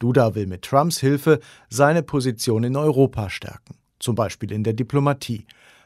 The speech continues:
So war am Rande der Gedenkfeier aus Anlass des Beginns des Zweiten Weltkriegs vor achtzig Jahren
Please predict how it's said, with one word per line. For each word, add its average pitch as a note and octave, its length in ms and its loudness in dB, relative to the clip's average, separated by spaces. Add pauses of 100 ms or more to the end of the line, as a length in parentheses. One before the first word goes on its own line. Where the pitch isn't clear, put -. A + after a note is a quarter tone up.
So A2+ 180 -4
war A2 140 2
am G2+ 100 -2
Rande B2+ 380 0
der G#2+ 160 0
Gedenkfeier C#3+ 760 0
aus G#2+ 200 -4
Anlass B2 440 0
des - 200 -8
Beginns A2+ 420 -4
des - 240 -8
Zweiten G2+ 340 -6
Weltkriegs G#2 540 -6
vor G#2 120 -6
achtzig - 340 -12
Jahren A#2 360 -2